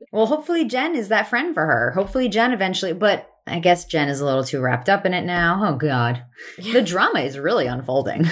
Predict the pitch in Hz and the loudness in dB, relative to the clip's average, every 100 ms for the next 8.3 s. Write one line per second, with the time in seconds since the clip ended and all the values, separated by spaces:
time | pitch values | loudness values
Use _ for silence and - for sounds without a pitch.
0 | - _ - 233 339 269 175 165 180 131 | -2 _ -8 -2 0 0 -2 0 0 -2
1 | - - 208 - 147 180 - 120 123 - | -6 -2 -2 0 -2 -4 -2 -2 -2 -4
2 | - - _ - 247 262 311 320 _ 196 | -8 -8 _ -10 -4 2 2 2 _ -4
3 | 202 190 185 160 147 - - 277 320 349 | -4 -2 -2 0 0 -2 -4 4 4 2
4 | 370 226 240 233 240 220 196 185 180 180 | -8 -2 2 2 -2 -6 -4 -4 -2 -4
5 | 190 180 170 - - 180 202 196 165 165 | -2 -2 -2 -4 -10 -4 -4 -2 -2 -4
6 | - 190 202 220 240 349 392 302 285 269 | -8 -10 -6 -2 0 0 0 0 0 -2
7 | - 254 294 311 311 349 339 285 247 302 | 0 0 0 -4 -4 -12 -6 -4 -4 -4
8 | - - | -8 -10